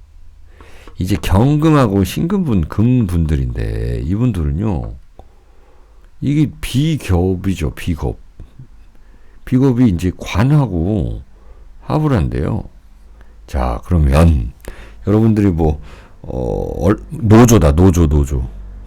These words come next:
노동조합이다, 조합. 이게 조합이 뭐 재건축 조합도 마찬가지예요. 재개발 막 이런 거 있죠. 저희 동네에도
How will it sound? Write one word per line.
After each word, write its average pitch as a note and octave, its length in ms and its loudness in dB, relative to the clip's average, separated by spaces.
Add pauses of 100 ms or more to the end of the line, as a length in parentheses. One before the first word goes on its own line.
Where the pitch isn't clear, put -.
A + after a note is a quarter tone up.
(180)
노동조합이다, F2 1200 4
조합. C#2+ 380 0 (1400)
이게 E2+ 180 -2
조합이 G#2 1000 2 (880)
뭐 B2+ 200 0
재건축 C3 560 2
조합도 G2 320 2
마찬가지예요. C#2 580 0
재개발 C2 680 0
막 A1 240 -4
이런 A#1+ 180 -2
거 - 100 -4
있죠. F#2+ 320 -8 (200)
저희 E2+ 200 2
동네에도 D#2+ 520 4